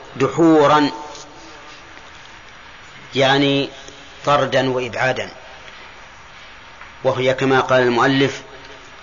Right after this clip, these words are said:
مفعول له، أي لأجل الدحور. والمفاعيل كم هي؟ ها؟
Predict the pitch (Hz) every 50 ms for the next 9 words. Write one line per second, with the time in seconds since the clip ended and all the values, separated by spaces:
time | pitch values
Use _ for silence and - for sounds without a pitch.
0 | - - - - 120 123 123 - - 85 127 135 131 131 123 123 123 117 113 127
1 | 135 123 120 127 107 - - - - - - - - - - - - - - -
2 | - - - - - - - - - - - - - - - - - - - -
3 | - - - - - - - - - - 127 135 139 139 135 123 127 110 135 147
4 | - 147 160 165 175 - - - - - - - - - - - - - - -
5 | - - - - - - - - - - - 127 113 107 131 123 - 143 127 107
6 | 95 - - - - - - - - - - - - - - - - - - -
7 | - - - - - - - - - - - - - - - - - - - -
8 | - - - - 135 139 147 143 - 160 156 160 156 - - 160 151 143 120 123
9 | 139 151 156 - - - - - - - - - - - - - - - - -
10 | - - - - - - - - - 127 139 156